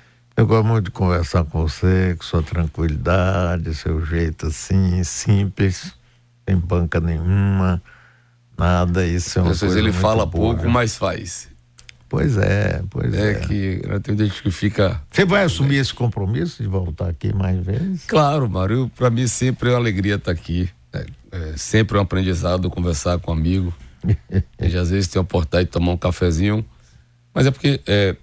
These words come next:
Speaker 2: prefeito, eu brinco assim, também não tem vida pessoal,
Speaker 1: É, eu sei
Speaker 2: né?
Speaker 1: disso.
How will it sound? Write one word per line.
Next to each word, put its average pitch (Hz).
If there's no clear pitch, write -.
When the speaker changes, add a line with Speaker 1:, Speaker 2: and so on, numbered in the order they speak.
Speaker 2:
prefeito, 110
eu 104
brinco 92
assim, 95
também 104
não 113
tem 120
vida 92
pessoal, 92
Speaker 1:
É, 90
eu 85
sei -
Speaker 2:
né? -
Speaker 1:
disso. 76